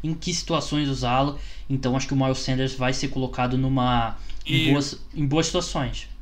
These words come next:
Speaker 2: E eu acho que até pela questão física do Carson Wentz, que é um cara que é suscetível a lesões, o, acho que o Doug Peterson nessa temporada vai querer usar cada vez mais o jogo corrido pra tentar tirar um pouco a pressão do Carson Wentz. Então acho que nisso o Miles Sanders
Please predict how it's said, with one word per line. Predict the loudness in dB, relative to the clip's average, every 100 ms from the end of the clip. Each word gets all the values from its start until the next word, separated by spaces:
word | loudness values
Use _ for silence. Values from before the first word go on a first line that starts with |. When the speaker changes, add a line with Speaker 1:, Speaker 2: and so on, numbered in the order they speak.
| 0
Speaker 2:
E |
eu | 2
acho | 4 2
que |
até | 2 4
pela | 2
questão | 2 2 2
física | 2 -2 0 -2
do |
Carson | 2 0 2 0
Wentz, | 0 2
que | 0 2
é | 2
um | 2
cara | 2 2
que | 0 2 6
é | 6 6
suscetível | 2 -2 -2 -2 2 4
a | 4 4 2 0
lesões, | -2 -4 2 4 4 0 -8 -8 -6 -6 -8 -8 -6
o, | -2 2 2
acho | 2
que | 0
o | 0
Doug | 2 0
Peterson | 2 0 2
nessa | -2 0
temporada | 2 4 4
vai | 2
querer | 2 2
usar | 2 2 0
cada | 0 -2
vez | -2 0
mais | 0 0 -2
o | -2
jogo | -2 -2
corrido | -4 -2 0
pra | 0
tentar | 0 -2 -4 2 4 2 -4 -10 -12
tirar | -8 -6
um | -4
pouco | -2 -4
a |
pressão | -4 -6 0 0
do | 0
Carson | -2 -2 0
Wentz. | -2 -4
Então | -4 -2
acho | -2
que | -4 -4
nisso | -2 -2 0
o |
Miles | 2 2
Sanders | 2 0 2 2 0 -12